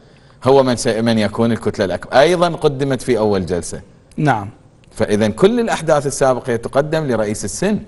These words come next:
Speaker 2: أها.
Speaker 1: في أول جلسة.
Speaker 2: وتعتقد
Speaker 1: ومن ثم يبدأ ال-، ال-، الاتفاقيات ب-، ب-، يعني بعد أن
Speaker 2: يعني
Speaker 1: رئيس ال-،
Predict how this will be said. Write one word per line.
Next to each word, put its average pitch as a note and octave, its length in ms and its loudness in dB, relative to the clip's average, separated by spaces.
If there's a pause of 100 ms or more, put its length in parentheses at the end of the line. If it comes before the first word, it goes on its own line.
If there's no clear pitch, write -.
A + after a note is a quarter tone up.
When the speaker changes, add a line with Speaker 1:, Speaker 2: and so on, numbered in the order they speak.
(460)
Speaker 2:
أها. A#2 280 -6
Speaker 1:
في A2+ 180 2
أول G2+ 260 2
جلسة. D#3+ 360 0 (320)
Speaker 2:
وتعتقد D3 600 2
Speaker 1:
ومن D#3+ 140 4
ثم A#3+ 300 4
يبدأ A3 400 4
ال-، F3+ 140 0
ال-، D#3 220 0
الاتفاقيات D3 960 2
ب-، G#2+ 320 -6
ب-، A2+ 120 -4
يعني G#2 260 0
بعد B2+ 300 2
أن C#3 120 2
Speaker 2:
يعني B2 200 2
Speaker 1:
رئيس B2 360 0
ال-، G#2 320 -4